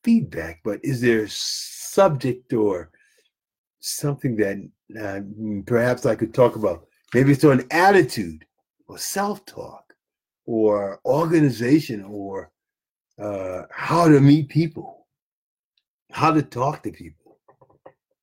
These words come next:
how to use, uh, computers or something. Whatever it is that you feel is holding you back, let me know. If it, if you listen to the recording, just put a pound sign and put your comments in, and I'll read them.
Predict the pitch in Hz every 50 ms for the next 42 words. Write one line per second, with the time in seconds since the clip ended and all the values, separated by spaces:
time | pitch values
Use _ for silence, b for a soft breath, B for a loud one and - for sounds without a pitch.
0 | _ - - 107 131 139 143 135 127 127 131 135 143 139 139 131 117 123 123 120
1 | 117 117 120 123 117 - - 120 107 - - - 110 123 151 175 139 113 95 87
2 | 82 - 90 82 - _ 85 85 _ _ b b b b b b - 175 190 202
3 | 208 233 202 175 175 160 147 139 156 208 214 160 127 120 - 127 110 - - 175
4 | 185 147 - _ _ _ _ _ _ - 196 180 151 139 131 - - 190 214 226
5 | 185 151 135 120 110 104 - - 165 185 185 156 - - _ _ _ _ _ _
6 | _ _ _ _ _ _ _ _ _ _ _ _ _ _ - 147 214 226 202 180
7 | 170 160 143 127 139 165 156 117 95 87 80 _ _ _ _ _ _ _ _ _
8 | - 117 - - 139 117 - - 143 139 123 - 131 123 117 113 113 117 131 127
9 | 139 160 151 - 147 127 - 135 120 117 110 - - 101 101 107 131 151 151 131
10 | - - 139 135 _ - 147 139 113 113 - - - 151 156 160 165 165 151 -
11 | 113 98 92 95 95 101 107 104 _ _ _ _ _ _ _ _ 113 110 - -
12 | 131 123 - 127 113 - - 123 131 139 131 104 87 - - 90 90 92 92 92
13 | 92 - - 107 101 101 113 139 147 135 - 85 80 78 _